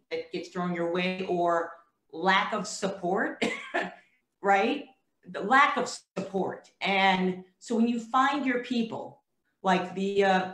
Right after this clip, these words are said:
event that we had this, um, just Monday night, was it Monday night? God, this time is flying.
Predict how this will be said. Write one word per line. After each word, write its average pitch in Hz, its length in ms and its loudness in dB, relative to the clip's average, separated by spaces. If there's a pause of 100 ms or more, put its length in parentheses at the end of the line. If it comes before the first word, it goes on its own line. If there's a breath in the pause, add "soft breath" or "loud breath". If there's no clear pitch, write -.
(120)
event 226 320 2
that 196 300 2
we 196 160 0
had 202 200 4
this, - 260 -6 (160)
um, 160 280 0
just 180 300 -8
Monday 170 260 -2
night, 165 340 0 (220)
was - 80 -20
it 226 100 -10
Monday 220 200 -4
night? 220 220 -10
God, 185 240 -14
this - 120 -20
time 185 280 -6
is - 120 -10
flying. - 280 -16